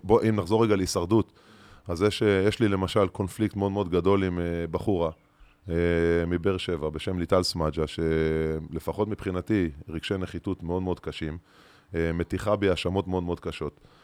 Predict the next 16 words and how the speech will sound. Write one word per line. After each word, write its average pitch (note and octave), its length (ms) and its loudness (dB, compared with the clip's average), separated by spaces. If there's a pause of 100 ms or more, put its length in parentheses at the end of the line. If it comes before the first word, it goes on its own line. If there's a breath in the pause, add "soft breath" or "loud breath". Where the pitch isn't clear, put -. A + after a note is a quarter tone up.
(280 soft breath)
ודרך E2 1040 4
ההתמודדות B2+ 460 2
שלי B2+ 160 0
זה G2+ 120 0
פשוט, - 360 -2
אה, A#2+ 60 6 (600)
לנסות F#2 380 0
כמה A#2 280 0
שפחות, G#2+ 680 2
אה, F#2 720 4 (480 soft breath)
להיכנס G#2+ 480 2
איתה G#2+ 200 2
ל-, F#2 80 2 (380)
לדיונים, F#2+ 420 0
כי C3+ 140 0
אתה A#2+ 140 4